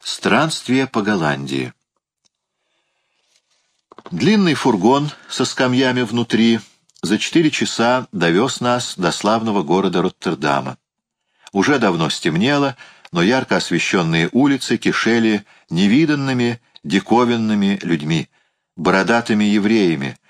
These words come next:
чернокожими и толпами крикливо разряженных девиц, которые хватали моряков за рукав. От разноголосого шума кружилась голова.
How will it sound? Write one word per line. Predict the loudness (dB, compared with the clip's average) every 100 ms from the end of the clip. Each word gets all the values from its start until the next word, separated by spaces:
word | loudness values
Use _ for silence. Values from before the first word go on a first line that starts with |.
| -20 -10
чернокожими | -2 2 2 0 2 2 2 -2 -4 -8 _ _ _ _ _ _ -6
и | 0 0
толпами | 2 2 4 2 0 0 0
крикливо | 2 2 2 2 4 4 2 2
разряженных | 0 0 2 2 2 0 0 0 0
девиц, | 0 2 0 -4 -14 -20 -14
которые | -6 0 2 2 2
хватали | 0 0 0 0
моряков | 0 0 0 -2 -2 -6
за | -6 -2
рукав. | -2 -4 -6 -8 -20 _ _ _ _ _ _ _ _ _ _ -4
От | -4 -2
разноголосого | -2 -2 0 0 2 2 0 0 -2 0
шума | 0 0 0 -2 -4 -8 _ _ -4
кружилась | 0 2 2 0 -2 -4
голова. | -2 -2 -2 -4 -6